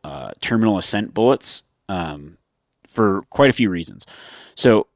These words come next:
I, I mean, if I were to go into my entire, like, <laughs> exploration of the perfect hunting bullet, what I'm looking for is so many different things, and I think this bullet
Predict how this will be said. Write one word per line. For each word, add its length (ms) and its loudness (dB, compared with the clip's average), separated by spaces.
I, 200 -2
I 80 2
mean, 140 4
if 120 2
I 80 6
were 120 6
to 80 0
go 340 2
into 480 -2
my 160 -4
entire, 680 0
like, 220 -4
<laughs> 80 -6
exploration 800 2
of 220 -2
the 160 -4
perfect 420 2
hunting 320 0
bullet, 400 4
what 200 4
I'm 200 6
looking 280 2
for 220 2
is 100 0
so 320 2
many 220 2
different 320 -2
things, 460 2
and 400 -2
I 80 2
think 320 -2
this 200 2
bullet 480 0